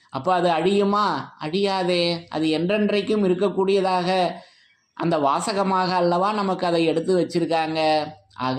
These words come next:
இப்படி ஆதி முதல் மறையும் அவ்வள் கிரந்தங்களும் பாதி நடுநிலையும் ஓதும் முடிவு பலன் காண்முலை ஆதிக்கு முன் ஆதியாம் மான்மியம் ஓதி வரும்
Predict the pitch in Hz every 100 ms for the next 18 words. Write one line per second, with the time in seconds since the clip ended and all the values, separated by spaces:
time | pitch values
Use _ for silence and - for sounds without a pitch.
0 | 151 127 - 165 160 180 202 120 - -
1 | 113 127 156 175 160 135 143 160 156 147
2 | 143 139 175 269 135 117 139 175 180 156
3 | 139 139 156 165 156 147 165 254 - -
4 | _ _ _ 131 135 160 196 220 202 151
5 | 165 180 185 175 165 165 220 277 - 127
6 | 151 202 202 214 214 160 170 196 196 196
7 | 175 185 208 302 330 - _ _ _ 156
8 | 165 180 190 170 175 233 - - 151 160
9 | 165 160 - 151 143 151 247 285 - -
10 | 127 156 165 170 165 202 254 170 147 165
11 | 170 160 160 226 220 131 143 151 156 139
12 | 123 139 147